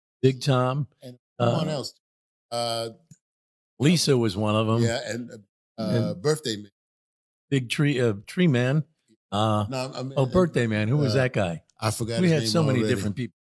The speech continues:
Speaker 1: call in all the time, and some of 'em were pretty amusing. Uh,
Speaker 2: <laughs>
Speaker 1: who's the guy with the leather shop, the, the, the upholstery shop?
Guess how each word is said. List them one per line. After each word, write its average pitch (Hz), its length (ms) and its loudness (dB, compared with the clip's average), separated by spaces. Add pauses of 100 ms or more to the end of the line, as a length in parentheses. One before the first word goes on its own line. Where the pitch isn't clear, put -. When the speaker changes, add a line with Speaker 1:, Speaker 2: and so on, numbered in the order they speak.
(140)
Speaker 1:
call 107 140 -2
in 101 140 0
all 98 140 0
the 95 80 -2
time, 104 340 0 (460)
and 139 280 4
some 175 200 2
of 156 120 4
'em 131 80 2
were 117 100 2
pretty 123 260 2
amusing. 101 460 0 (480)
Uh, 104 300 2
Speaker 2:
<laughs> 127 480 -2
Speaker 1:
who's 220 160 0
the 202 60 -4
guy 175 200 2
with 143 160 0
the 120 80 -2
leather 127 300 2
shop, 98 360 0
the, 104 120 2
the, 98 160 0
the 95 180 0
upholstery 95 520 0
shop? - 200 -10